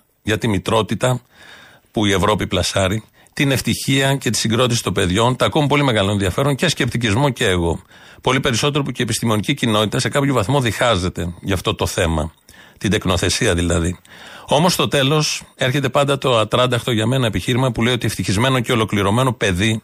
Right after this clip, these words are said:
είναι αυτό που μεγαλώνει μέσα σε περιβάλλον ασφάλειας και αγάπης. Και μένω σε αυτό. Δεν με ενδιαφέρει ποιος είναι αυτός που εξασφαλίζει την ασφάλεια και την αγάπη. Αν είναι δύο άντρες, καλώς. Αν είναι δύο γυναίκες, καλώς.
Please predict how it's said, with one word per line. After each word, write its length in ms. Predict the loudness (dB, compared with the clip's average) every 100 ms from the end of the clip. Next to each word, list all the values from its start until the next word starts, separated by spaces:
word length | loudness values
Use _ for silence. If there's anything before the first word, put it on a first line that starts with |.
| -4
είναι 160 | 0
αυτό 160 | 0 2
που 60 |
μεγαλώνει 380 | 2 2 2 2
μέσα 160 | 0 0
σε 80 | -2
περιβάλλον 420 | 0 2 2 2
ασφάλειας 460 | 0 0 0 0
και 120 | 0 0
αγάπης. 520 | 2 0 -2 -8 -12 -16 -20 -20
Και 140 | -4 0
μένω 280 | 2 2 0
σε 140 | 0
αυτό. 340 | -2 -2 -4 -6 -12 -6
Δεν 100 | 0
με 60 | 2
ενδιαφέρει 340 | 2 2 0
ποιος 200 | -2 -2
είναι 100 | -2
αυτός 200 | 0 -2
που 80 | -2
εξασφαλίζει 500 | -4 -2 0 0 0
την 100 | 0
ασφάλεια 300 | 0 0 0
και 100 | 0
την 120 | 0
αγάπη. 440 | 2 2 2 0 -2 _ -6
Αν 140 | -2
είναι 100 | 0
δύο 200 | 2 2
άντρες, 420 | 2 2 0 -2 -6 -2
καλώς. 460 | 0 2 0 -6 -14 -20 -14 -4
Αν 120 | 0
είναι 100 | 2
δύο 140 | 2
γυναίκες, 640 | 2 2 0 0 -2 -2 -8 -6
καλώς. 520 | 0 2 2 0 -6